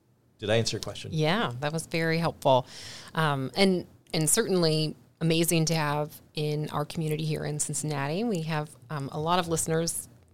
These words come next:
Speaker 2: that don't reside in Cincinnati. Is this something that others are doing in our region, our state, across the country? Obviously, you guys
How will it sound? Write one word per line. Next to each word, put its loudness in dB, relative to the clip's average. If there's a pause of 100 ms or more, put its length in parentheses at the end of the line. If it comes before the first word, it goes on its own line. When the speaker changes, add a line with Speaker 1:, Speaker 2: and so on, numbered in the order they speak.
(160)
Speaker 2:
that -6
don't 2
reside 2
in -2
Cincinnati. 0
Is 0
this 0
something 4
that 0
others 0
are 2
doing 0
in -2
our -2
region, 4
our 0
state, 0 (360)
across -4
the -4
country? 4
Obviously, 0
you -6
guys -2